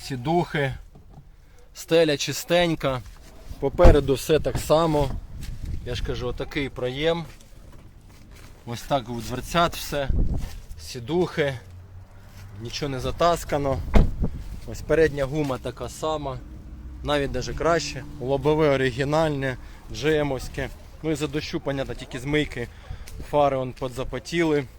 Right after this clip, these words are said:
Значить, дивимося у нас з цієї сторони.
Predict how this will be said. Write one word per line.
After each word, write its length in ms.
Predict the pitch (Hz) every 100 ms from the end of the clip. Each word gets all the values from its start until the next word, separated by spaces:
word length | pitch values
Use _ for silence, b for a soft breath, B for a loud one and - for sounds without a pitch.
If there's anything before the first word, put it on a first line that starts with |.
| - - - - - - - - 113
Значить, 380 | 131 135 131 - B B B B
дивимося 520 | 120 156 143 139 -
у 80 | 131
нас 320 | 127 131 - -
з 80 | -
цієї 480 | - 147 139 135
сторони. 600 | 120 - 135 131 131 120